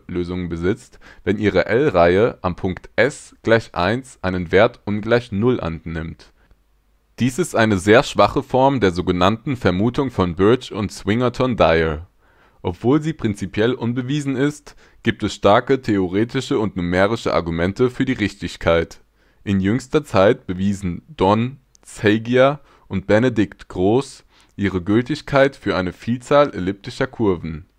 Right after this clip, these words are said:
Nicht unerwähnt bleiben soll der Beweis des Modularitätsgesetzes durch Christoph Breuil, Brian Conrad, Fred Diamond und Richard Taylor im Jahre zweitausendeins,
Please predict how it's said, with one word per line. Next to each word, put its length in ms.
Nicht 360
unerwähnt 640
bleiben 580
soll 300
der 160
Beweis 500
des 220
Modularitätsgesetzes 1600
durch 280
Christoph 560
Breuil, 520
Brian 360
Conrad, 680
Fred 580
Diamond 640
und 200
Richard 380
Taylor 540
im 140
Jahre 280
zweitausendeins, 1120